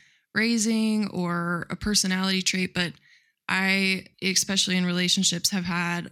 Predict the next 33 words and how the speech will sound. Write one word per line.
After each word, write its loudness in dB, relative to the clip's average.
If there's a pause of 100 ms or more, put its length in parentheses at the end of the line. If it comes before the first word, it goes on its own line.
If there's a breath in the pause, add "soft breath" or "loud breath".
(140)
multiple -2
long-term -2
relationships. -4
So -2 (680 soft breath)
I, 2 (300)
at -2
this 0
point, -2 (120)
was 0
very 0 (580)
committed 0
to 0
this 2
relationship. 0
You 0
know, 0
we 0
had -2
had -4
experiences 0
together. 0 (640 loud breath)
He 2
had 0
met 0
my -2
father. 0 (240)
There 0
was 2
a 2
lot 0
of -4
things 0
that -2